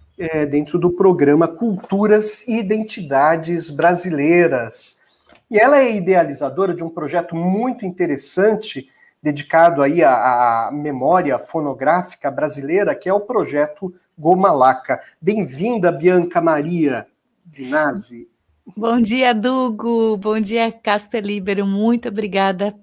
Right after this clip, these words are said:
Speaker 2: pelo convite. Tô muito feliz de voltar pra casa.
Speaker 1: Ah, é um prazer recebê-la, Bianca. Acompanhamos sempre os teus projetos, é, e as tuas ideias aí pelas redes sociais e pelo,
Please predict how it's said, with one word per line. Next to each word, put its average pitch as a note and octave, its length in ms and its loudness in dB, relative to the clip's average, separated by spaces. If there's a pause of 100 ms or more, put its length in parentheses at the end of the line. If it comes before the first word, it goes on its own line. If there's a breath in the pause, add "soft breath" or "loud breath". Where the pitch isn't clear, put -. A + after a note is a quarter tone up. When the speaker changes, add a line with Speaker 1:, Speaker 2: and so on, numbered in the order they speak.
Speaker 2:
pelo G3+ 240 -4
convite. G3+ 680 -6
Tô G#3 180 -10
muito G#3+ 560 0
feliz G3 360 -4
de F#3+ 80 -12
voltar F#3+ 580 -4 (480 soft breath)
pra F3 140 -2
casa. C#3 520 -6 (640)
Speaker 1:
Ah, A2 160 -8
é A2 80 -8
um A#2 80 -8
prazer C#3+ 560 4
recebê-la, E3 800 4
Bianca. C#3+ 640 -2 (480 loud breath)
Acompanhamos D3+ 1040 -2
sempre D#3+ 720 -4 (180)
os A3 180 -20
teus D3 200 -2
projetos, D3+ 1040 2 (520 soft breath)
é, G#2 720 -2
e A#2+ 80 -6
as - 120 -8
tuas C#3+ 240 2
ideias C#3 960 2
aí C3+ 140 -8
pelas C3 320 -4
redes C#3+ 220 -2
sociais E3+ 720 4
e E3 60 -4
pelo, D3+ 500 -2